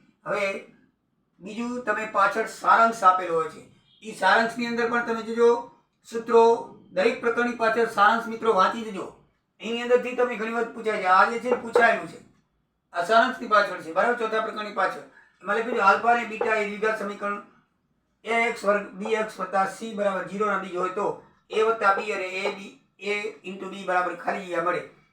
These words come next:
તો હંમેશા એ વત્તા બી બરાબર માઇનસ બી છેદમાં એ અને alpha into beta is equal to c upon a. આ બરાબર યાદ રાખજો. Alpha plus beta is equal to minus b upon a અને a into b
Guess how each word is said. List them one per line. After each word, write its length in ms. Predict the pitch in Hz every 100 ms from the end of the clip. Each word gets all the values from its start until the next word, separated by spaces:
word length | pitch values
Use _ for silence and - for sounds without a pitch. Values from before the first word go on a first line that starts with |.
| _
તો 60 | 151
હંમેશા 320 | 190 202 214
એ 120 | 196 208
વત્તા 280 | - 202
બી 140 | 202 202
બરાબર 260 | 208 208 180
માઇનસ 380 | 180 202 220 - - _ 180
બી 180 | 220 - - _ _ _ _ _ _ _ _ _
છેદમાં 420 | - 202 190 180
એ 100 | 185 139 - _ _ _ _ _
અને 180 | - 180 175 - _ - - _ _ _ 185
alpha 280 | 202 220
into 220 | 214 208 196
beta 320 | 196 214 202 196
is 80 |
equal 260 | 185 190 202
to 140 | 208 214 233 -
c 300 | - 220 226
upon 400 | 185 180 185 185 170
a. 120 | 160 - - _ _ _ _ _ _
આ 120 | 160 180
બરાબર 300 | 214 226 226
યાદ 240 | 220 202
રાખજો. 300 | 196 - - -
Alpha 300 | - 175 208 214
plus 180 | 214 202
beta 300 | 196 202 214
is 120 | 202 190
equal 260 | 196 202 208
to 120 | 208
minus 360 | 185 190 196
b 160 | 196 208
upon 240 | 196 196
a 160 | 190 220 311 - _ _ _ -
અને 180 | 196 180 180 - _ _ _ _ _ _ _ _ _ _ _ _ -
a 140 | 226 254
into 280 | 254 127
b 140 | 202